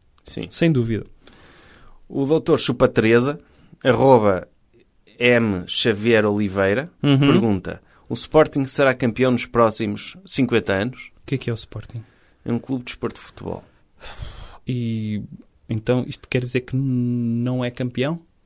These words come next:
Speaker 1: Já foi campeão muitas vezes.
Speaker 2: Ah, sim?
Speaker 1: Eu, eu, se tiver de apostar, eu diria que sim. Nos próximos cinquenta anos o Sporting há de ser campeão.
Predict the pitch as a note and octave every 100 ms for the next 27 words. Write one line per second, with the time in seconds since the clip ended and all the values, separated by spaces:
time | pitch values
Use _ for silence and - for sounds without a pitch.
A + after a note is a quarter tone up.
0 | _ _ _ _ _ - - - G2 -
1 | G#2 F2+ E3+ F#3 A2 G#2+ D#3+ D3 - G2
2 | C#3+ D3+ - D3 C3+ - E3+ G3+ _ -
3 | F3 - F3+ F#3+ - D#3+ C#3 C3+ - C3+
4 | B2+ A2+ A2+ A2 - - G2+ F2 G2 -
5 | C3 A#2 B2+ G#2+ - G#2+ G#2 A2 A2+ A2+
6 | - - A2 - A#2 C3+ - - F#2 F2+
7 | - -